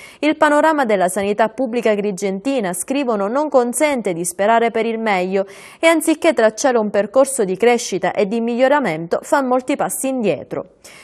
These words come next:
L'U G L ha già chiesto un incontro con i vertici dell'A S P per definire alcune soluzioni e chiedere delucidazioni.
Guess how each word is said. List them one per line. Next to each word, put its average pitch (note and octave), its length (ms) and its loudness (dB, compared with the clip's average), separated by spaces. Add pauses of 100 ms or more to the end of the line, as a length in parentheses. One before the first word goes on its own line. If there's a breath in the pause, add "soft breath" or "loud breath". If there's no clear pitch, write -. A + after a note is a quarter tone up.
(160 loud breath)
L'U D#4 140 4
G A#3+ 120 -2
L D#4+ 260 6
ha D4 140 6
già F3+ 160 0
chiesto A3+ 340 0
un G3+ 80 0
incontro B3 500 2
con A#3+ 140 2
i B3 120 2
vertici G#3+ 420 0
dell'A G#3 360 4
S - 140 -4
P A3 140 -2
per A#3+ 160 0
definire B3+ 500 0
alcune F#3 380 -2
soluzioni C4+ 680 -2
e D4+ 200 0
chiedere G#3 400 2
delucidazioni. C#4 1040 0